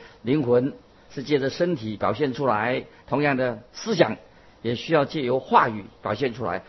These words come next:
感谢神，神的默示不单单只是思想而已，更是，它是神口中所说出的话语。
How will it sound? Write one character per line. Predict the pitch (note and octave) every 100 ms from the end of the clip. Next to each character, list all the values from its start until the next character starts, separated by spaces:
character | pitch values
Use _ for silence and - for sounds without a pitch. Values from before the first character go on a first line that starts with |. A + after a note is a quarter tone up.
| - -
感 | C3+ C#3+
谢 | G3+ D3+
神， | C3+ D3+ - -
神 | D3 F3
的 | F3+
默 | F3+ E3+
示 | D3 E3+ C3+ - - - -
不 | F#3+
单 | F#3 F3+
单 | E3+ F3 D#3 - - - - -
只 | B2
是 | B2+ C#3
思 | B2 - F3+ F3+
想 | D3+ G2+ D2
而 | A#2+
已， | A#2 - - - - - -
更 | - A#3 F3+
是， | G3 C#3+ - - -
它 | - F3+
是 | E3+ E3+ - - - - - -
神 | - C3+ B2 E3+ D#3
口 | - A2 A2
中 | C#3 C#3+
所 | - G#2
说 | - C3 B2
出 | B2
的 | A2+
话 | - A2+
语。 | F2+